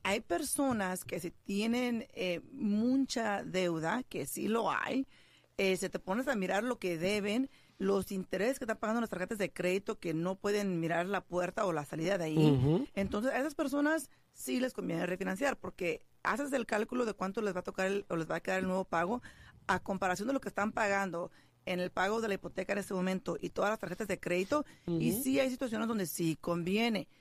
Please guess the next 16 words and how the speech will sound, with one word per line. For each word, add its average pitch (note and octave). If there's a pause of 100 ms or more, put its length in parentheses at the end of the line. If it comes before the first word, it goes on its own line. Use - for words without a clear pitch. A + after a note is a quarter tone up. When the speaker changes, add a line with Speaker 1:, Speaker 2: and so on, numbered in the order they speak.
(240)
Speaker 1:
pero G#3+
si C4+
es C#4+
nada D#4+
más E4
para D4
sacarle A3+
dinero G#3+
que -
para D#3+
remodelar, D#3
que -
esto G3+
para F3
el E3+
otro, D#4+